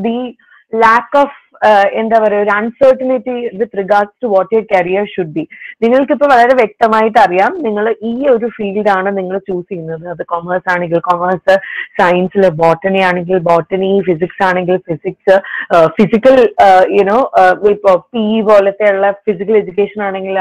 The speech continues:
അത്. അപ്പൊ നിങ്ങൾ എന്താണ് നിങ്ങളുടെ ഭാവി എന്നുള്ളത് നിങ്ങളിപ്പോ തീരുമാനിച്ചു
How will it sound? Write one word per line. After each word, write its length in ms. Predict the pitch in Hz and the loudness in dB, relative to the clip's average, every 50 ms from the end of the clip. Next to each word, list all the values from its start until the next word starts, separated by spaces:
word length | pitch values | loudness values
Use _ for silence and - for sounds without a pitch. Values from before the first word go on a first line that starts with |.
| 180 170 | -4 -2
അത്. 160 | 160 190 190 185 - - - - - - | 0 -2 -2 -2 -4 -14 -20 -18 -12 -4
അപ്പൊ 140 | 214 254 262 262 269 | -2 0 2 2 2
നിങ്ങൾ 200 | 269 277 320 320 294 262 | 2 4 4 4 4 4
എന്താണ് 500 | 262 277 294 349 330 277 262 262 262 285 294 277 277 | 2 2 2 4 4 4 2 2 2 0 0 0 0
നിങ്ങളുടെ 280 | 247 240 240 247 262 247 240 | 0 0 0 0 0 2 2
ഭാവി 280 | 214 208 208 214 233 247 247 | 2 2 2 0 -2 -4 -4
എന്നുള്ളത് 340 | 247 220 190 190 196 233 294 294 | -4 -4 -2 -2 -2 -2 -2 -2
നിങ്ങളിപ്പോ 340 | 294 277 302 294 285 277 247 214 220 | -2 0 0 0 0 0 -2 -2 -2
തീരുമാനിച്ചു 500 | 190 185 185 185 190 185 185 185 - | -6 -6 -6 -4 -4 -6 -6 -8 -10